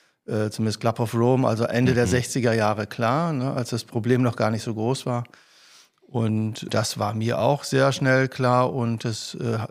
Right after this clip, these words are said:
Speaker 1: also diese Holz- und Baumaterialien, die hatten wir in der Landwirtschaft, mit denen war ich vertraut, die haben mir
Speaker 2: Mhm.
Speaker 1: Spaß gemacht. Vielleicht auch der Boden, auf dem ich stand, also als ich dann zweitausendvier, fünf mit André,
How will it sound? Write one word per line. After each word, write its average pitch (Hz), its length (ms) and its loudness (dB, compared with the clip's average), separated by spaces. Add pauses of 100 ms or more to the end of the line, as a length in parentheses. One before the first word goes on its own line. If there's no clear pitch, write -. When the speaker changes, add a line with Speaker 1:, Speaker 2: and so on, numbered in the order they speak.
Speaker 1:
also 117 340 -6
diese 113 240 0
Holz- 127 260 2
und 120 460 -4
Baumaterialien, 113 760 2
die 113 100 0
hatten 113 220 -6
wir 117 100 0
in 107 60 0
der 110 80 0
Landwirtschaft, 110 680 -4
mit 113 220 -6
denen 110 200 -2
war 107 140 0
ich 110 100 -4
vertraut, 107 500 -4
die 104 60 -10
haben 117 100 -2
mir 107 120 -2
Speaker 2:
Mhm. 90 40 2
Speaker 1:
Spaß 82 260 -4
gemacht. 107 420 -6 (760)
Vielleicht 151 340 4
auch 156 100 4
der 156 140 4
Boden, 165 280 2
auf 156 140 2
dem 156 180 0
ich 151 100 -2
stand, 151 380 2
also 131 220 0
als 123 140 0
ich 117 80 -4
dann 123 180 0
zweitausendvier, 120 720 -2
fünf 131 360 -2
mit 123 80 0
André, 120 440 0